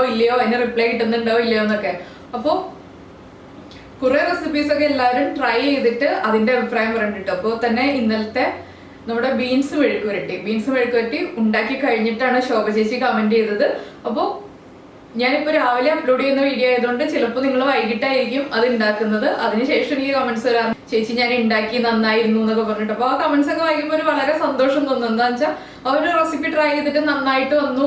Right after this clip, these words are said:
അത് ഇഷ്ടമായി എന്ന് പറയുമ്പോ വളരെ സന്തോഷം. അപ്പോ ഐസ്ക്രീം എന്ന് പറഞ്ഞ് ഞാൻ ഇനി അതിന്റെ ഡീറ്റെയിൽസ് കുറെ പറയേണ്ട ആവശ്യമില്ല. നമ്മൾ എടുക്കുന്ന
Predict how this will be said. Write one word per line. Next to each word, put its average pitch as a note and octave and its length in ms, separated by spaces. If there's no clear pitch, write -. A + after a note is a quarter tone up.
അത് A#3 160
ഇഷ്ടമായി C#4+ 600
എന്ന് C#4+ 160
പറയുമ്പോ C#4+ 320
വളരെ B3+ 300
സന്തോഷം. A#3 420
അപ്പോ E4 140
ഐസ്ക്രീം F#4 440
എന്ന് C4+ 240
പറഞ്ഞ് C4 280
ഞാൻ B3 140
ഇനി C4+ 160
അതിന്റെ B3+ 260
ഡീറ്റെയിൽസ് C4+ 520
കുറെ C4+ 180
പറയേണ്ട B3 340
ആവശ്യമില്ല. A#3 420
നമ്മൾ G#3+ 180
എടുക്കുന്ന C#4+ 360